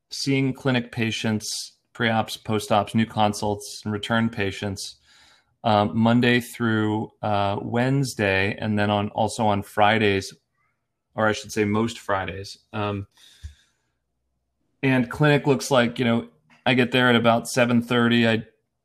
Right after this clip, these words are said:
look at some charts. I review the patients that are coming in that I've seen before. I review some notes that were sent to me by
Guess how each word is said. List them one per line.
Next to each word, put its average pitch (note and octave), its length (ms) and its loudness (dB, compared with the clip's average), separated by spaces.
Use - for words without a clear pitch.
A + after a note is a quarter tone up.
look A#2+ 200 0
at A#2+ 120 -4
some A#2 180 0
charts. A#2 560 0
I A#2 60 0
review A2 340 0
the A2+ 80 0
patients A2+ 460 -4
that A2 100 -2
are G#2+ 60 0
coming A2+ 320 0
in G#2+ 120 2
that G#2+ 100 0
I've G#2+ 120 -2
seen A2 300 -2
before. G#2+ 640 2
I G#2 40 4
review G#2 400 0
some G#2+ 220 -4
notes G#2 320 -4
that G#2+ 100 -2
were G#2 120 -2
sent A2 280 -10
to - 80 -14
me G#2+ 120 -4
by G2+ 200 -4